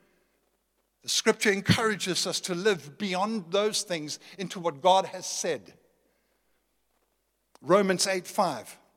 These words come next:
"For those who live according to the flesh, they set their minds on things of the flesh. But those who live according to the Spirit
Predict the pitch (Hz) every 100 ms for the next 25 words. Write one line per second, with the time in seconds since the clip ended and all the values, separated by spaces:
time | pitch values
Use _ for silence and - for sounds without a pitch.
0 | _ _ _ _ - 170 214 226 220 196
1 | 226 180 123 - - _ _ _ _ _
2 | 170 - 202 180 175 170 156 - 196 143
3 | - - - _ _ _ _ _ _ _
4 | 151 147 - 175 180 165 175 202 190 147
5 | 131 139 117 151 131 113 110 107 113 90
6 | - - - _ _ _ _ _ _ _
7 | - 131 170 175 180 185 190 190 190 180
8 | 165 180 160 - - 185 117 -